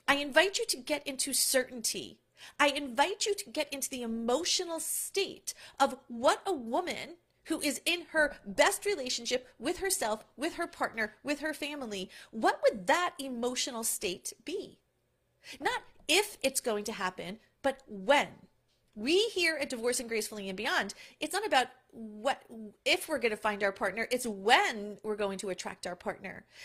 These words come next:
So I invite you to step into a level of certainty. I invite you to choose the emotional state that you operate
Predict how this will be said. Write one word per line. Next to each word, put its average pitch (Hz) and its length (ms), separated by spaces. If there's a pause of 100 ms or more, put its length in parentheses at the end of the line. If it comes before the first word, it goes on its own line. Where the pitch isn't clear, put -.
So 277 300 (160)
I 269 80
invite 269 380
you 339 80
to 320 120
step 262 260
into 262 260
a - 20
level 226 320
of - 80
certainty. 285 760 (200)
I 269 80
invite 277 440
you 330 100
to 294 240
choose 370 500 (160)
the 311 120
emotional 320 480
state - 420 (160)
that 311 140
you 302 160
operate 277 480